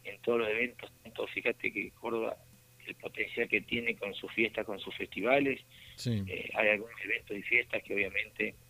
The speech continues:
Speaker 1: están ya mirando la responsabilidad de, de, de llevar la fecha un poquito más adelante para garantizar situaciones de, de trabajo y que tengamos otro contexto sanitario, eh, y siempre acompañar al sector privado,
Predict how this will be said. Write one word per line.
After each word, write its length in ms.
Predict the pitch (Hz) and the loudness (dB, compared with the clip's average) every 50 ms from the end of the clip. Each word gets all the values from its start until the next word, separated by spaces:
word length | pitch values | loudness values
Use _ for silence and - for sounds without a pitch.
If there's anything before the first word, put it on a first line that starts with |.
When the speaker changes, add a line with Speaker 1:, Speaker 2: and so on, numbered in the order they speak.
| - - - - | -20 -20 -10 -8
Speaker 1:
están 340 | - - - - 104 107 104 | -8 -6 -4 -4 -4 0 2
ya 140 | 107 110 104 104 | 2 2 2 0
mirando 580 | 104 104 107 113 117 117 113 113 107 104 98 - - | 0 0 2 2 2 2 0 -2 -2 -4 -6 -8 -6
la 160 | - 95 95 | -2 0 2
responsabilidad 720 | 95 98 95 - - - - - - 98 98 95 98 110 113 110 | 2 0 -2 -2 -8 -14 -10 -6 -4 -2 2 2 4 4 4 4
de, 240 | 107 101 104 - - - | 4 2 0 -2 -6 -8
de, 280 | 107 104 107 98 98 - - - - - | -8 -8 -8 -12 -14 -18 -20 -20 -18 -10
de 80 | - 101 | -4 0
llevar 220 | 98 110 110 113 | 4 4 4 4
la 60 | 110 107 | 2 0
fecha 240 | - 117 104 - 104 | -2 -4 -4 -4 -4
un 60 | 95 | -2
poquito 220 | 110 110 104 - 107 | -2 -2 -2 -2 -4
más 160 | 107 - - | -4 -2 0
adelante 540 | 101 98 98 101 - 135 139 139 - - 113 | 0 0 0 0 0 -2 -4 -2 -2 -2 -4
para 220 | - - - 101 98 | -4 -4 -4 -2 -2
garantizar 580 | 95 98 95 - - - - - 110 113 - - - - - - - - - - | 0 -2 -4 -6 -8 -6 -2 -2 0 0 -2 -4 -10 -18 -20 -20 -20 -20 -16 -12
situaciones 520 | - - 80 - - - - 117 107 101 98 | -10 -8 -6 -6 -4 -4 -2 -2 -2 -2 -2
de, 120 | 95 90 | -2 -4
de 200 | 98 98 95 92 | -2 -2 -4 -4
trabajo 540 | - - 117 - 98 110 113 - - 113 104 | -4 -4 -2 0 2 4 4 2 2 0 0
y 40 | 92 | 0
que 220 | - - 98 90 | 0 -4 -4 -4
tengamos 400 | - - - 101 110 110 110 104 | -6 -10 -8 -6 -4 -2 -2 -2
otro 160 | 104 - - | -2 -2 -4
contexto 480 | 98 - 107 101 87 - 110 - - 101 | -4 -4 -6 -4 -2 -2 -2 -2 -4 -6
sanitario, 640 | - - 101 95 95 92 120 120 123 123 127 135 - - - - - - - - - - - - | -6 -6 -6 -8 -2 2 4 4 4 4 2 0 0 -6 -14 -20 -20 -20 -20 -20 -20 -20 -16 -14
eh, 160 | - - - - | -14 -12 -6 -4
y 120 | 92 90 | -4 -2
siempre 300 | - - 117 110 104 - | 0 0 0 2 2 2
acompañar 400 | 107 - 110 104 - 98 101 107 107 | 0 0 -2 -4 -4 -4 -6 -6 -6
al 100 | 101 - | -6 -6
sector 280 | 98 - - - 101 | -8 -4 -4 -6 -6
privado, 560 | - - 101 101 107 113 117 120 117 113 110 | -2 -2 0 2 4 4 4 4 4 2 0